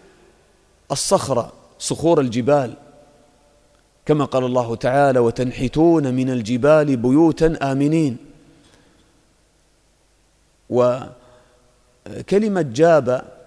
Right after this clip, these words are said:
والجوب هو القطع والنحت، ولذلك الجيب في اللغة هو فتحة العنق، ليس الجيب الذي يعني، آه، يتبادر إلى أذهاننا،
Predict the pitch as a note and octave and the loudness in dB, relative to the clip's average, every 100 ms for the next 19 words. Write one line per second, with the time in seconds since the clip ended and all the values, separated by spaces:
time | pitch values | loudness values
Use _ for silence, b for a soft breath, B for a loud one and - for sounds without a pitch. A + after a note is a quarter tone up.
0 | _ _ _ _ _ - A2+ G#2+ C#3+ D#3 | _ _ _ _ _ -10 -8 0 2 2
1 | B2 B2+ C#3 B2 D3 D#3+ C3 - C#2+ A2 | 2 0 0 0 -2 -2 -4 -8 -6 -4
2 | A2+ C3+ - - - - A2 A2+ C#3+ D3 | -2 -4 -6 -12 -14 -10 -6 0 0 0
3 | C3+ A#2+ G#2+ D3 C3+ - A2+ B2+ B2+ B2+ | -4 -6 -2 0 0 -4 -4 -2 -2 -4
4 | - b b b b - D#3 E3 F3+ - | -8 b b b b -2 2 2 0 -10
5 | - F#3 F#3+ - D3+ B2 C3+ B2 - - | -6 -4 -2 -4 -4 -4 -4 -4 -8 -20
6 | _ _ b b b b F3+ C#3+ C#3 B2 | _ _ b b b b -2 0 0 2
7 | C3+ A#2 A#2 A#2 A#2 - - - b b | 2 2 -2 -2 -2 -6 -14 -20 b b
8 | b A2+ A2 A#2 A2+ A2+ - - G#1 - | b -8 -6 -6 -6 -8 -10 -12 -12 -14
9 | - - - - - - A2 A#2 B2+ A2+ | -16 -16 -16 -18 -16 -10 -6 0 0 0
10 | A2+ A2+ A2 G#2+ A#2 A#2+ A2 G#2 G#2+ | -2 -4 -6 -6 -2 -2 -2 -6 -10